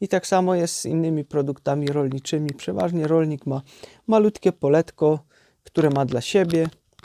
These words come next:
i ma duże pole, które ma na sprzedaż. Czemu? No to chyba wiadomo czemu. <laughs> To już nie muszę mówić, to już każdy myślący człowiek sam sobie wymyśli. Dobra, tak wygląda sytuacja z jajkami.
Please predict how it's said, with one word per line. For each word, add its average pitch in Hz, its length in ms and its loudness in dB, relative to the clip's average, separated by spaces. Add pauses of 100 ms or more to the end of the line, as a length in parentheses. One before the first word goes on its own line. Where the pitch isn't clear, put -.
(120)
i 147 80 -10
ma 131 140 -4
duże 139 240 -2
pole, 139 360 -2
które 139 300 -8
ma 127 120 -6
na 123 120 -6
sprzedaż. - 640 -6 (920)
Czemu? 233 400 6 (480)
No 220 80 -8
to 180 120 -8
chyba 156 220 -2
wiadomo 131 440 -2
czemu. - 260 -14 (260)
<laughs> 208 80 4 (500)
To 208 100 -2
już 156 120 0
nie 143 120 -2
muszę 139 240 -2
mówić, 127 400 -4
to - 60 -6
już - 160 -8
każdy 151 320 -2
myślący 147 520 -4
człowiek 139 420 -2
sam 127 260 -4
sobie 127 240 -8
wymyśli. 131 480 -10 (840)
Dobra, 175 340 6
tak 190 200 4
wygląda 170 420 2
sytuacja 156 640 0
z 131 100 -6
jajkami. 190 600 4